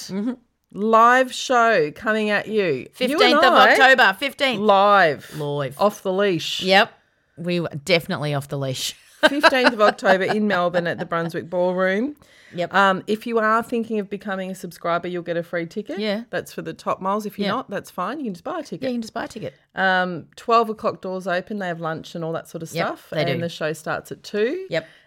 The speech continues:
Speaker 2: And we are pumped.
Speaker 1: We are pumped, and the tickets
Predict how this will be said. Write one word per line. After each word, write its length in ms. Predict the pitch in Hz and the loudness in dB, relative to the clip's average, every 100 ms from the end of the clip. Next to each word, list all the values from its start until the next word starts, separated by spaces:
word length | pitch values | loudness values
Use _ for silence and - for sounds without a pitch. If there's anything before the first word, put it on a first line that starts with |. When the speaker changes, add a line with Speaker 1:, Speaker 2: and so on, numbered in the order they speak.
| - | -4
Speaker 2:
And 220 | 170 180 | -2 -2
we 240 | 175 190 - | -2 -2 0
are 160 | 156 | -2
pumped. 960 | 143 - 185 196 220 175 - - - - | -4 -6 0 2 2 0 -6 -16 -14 -10
Speaker 1:
We 160 | 190 190 | -8 -4
are 140 | 185 | -4
pumped, 340 | - 170 175 - | -4 -6 -6 -12
and 560 | 156 170 165 170 170 - _ | -10 -8 -6 -8 -10 -14 _
the 180 | 180 175 175 | -6 -6 -6
tickets 500 | - 214 226 - | -16 -12 -14 -14